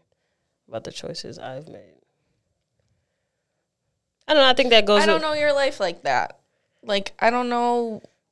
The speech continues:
Speaker 2: like, how hard choices are for you. I feel like most of them are, like, matter of fact, like, yes or no, you choose and you're done with it. Like, me, I gotta think it over for, like, two weeks. I gotta do pros, cons, everything. But, um,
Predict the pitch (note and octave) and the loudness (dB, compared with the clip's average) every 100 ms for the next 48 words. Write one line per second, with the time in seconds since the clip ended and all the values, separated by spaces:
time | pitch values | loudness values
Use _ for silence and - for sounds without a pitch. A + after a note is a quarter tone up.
0 | _ _ G#3 G3+ - A3+ G#3+ G#3+ G#3 G#3 | _ _ -8 -6 0 2 2 -2 -10 -10
1 | A3 A3 G#3+ G#3+ G#3+ G#3+ G3 D#3+ E3 F3+ | -14 -12 -8 -2 -2 -2 -2 -2 -2 -4
2 | F3 F3 E3+ - F#3 F3 F3+ - G3 G3 | -2 -2 -6 -12 -14 -10 -8 -8 -6 -4
3 | G3 F3+ F3 E3 E3 F3 E3+ F3 F3 F3+ | -2 -2 -2 -2 -4 -6 -2 -2 -2 -4
4 | E3+ E3 E3 E3 - F3 F3 G3 F#3+ F#3 | -6 -6 -8 -8 -6 -6 -4 -6 -8 -8
5 | F#3+ F#3+ F#3+ G3 F#3 - G3 G3 F#3+ F3+ | -6 -6 -8 -10 -12 -10 -8 -8 -8 -10
6 | E3+ E3+ E3+ E3+ F3 E3 D#3 - - G1+ | -8 -6 -4 0 0 -2 -10 -8 -8 -8
7 | - - _ _ _ - - - _ F#3 | -12 -20 _ _ _ -8 -8 -10 _ -10
8 | G3+ G#3+ - F#3+ E3+ D#3+ - F3 D#3 D#3 | -8 -8 -8 -6 -4 -6 -8 -8 -4 -4
9 | D#3+ G3+ G3 G3+ - A3+ G3+ A3 A3+ - | -4 -6 -6 -6 -6 -6 -4 -6 -8 -8
10 | - F#3+ F#3+ F#3 F#3+ F3 F3+ - F#3+ G#3+ | -4 -2 -2 -4 -4 -6 -6 -4 -2 -2
11 | - A3 A3+ A3+ A3+ G#3+ - G#3 G#3 - | -6 -10 -8 -8 -10 -10 -10 -8 -10 -10
12 | F#3+ F#3 G3 G3 F3+ - - - - - | -10 -8 -6 -4 -2 -4 -10 -20 -20 -20
13 | _ _ _ G3+ F3+ D2 | _ _ _ -4 -2 -4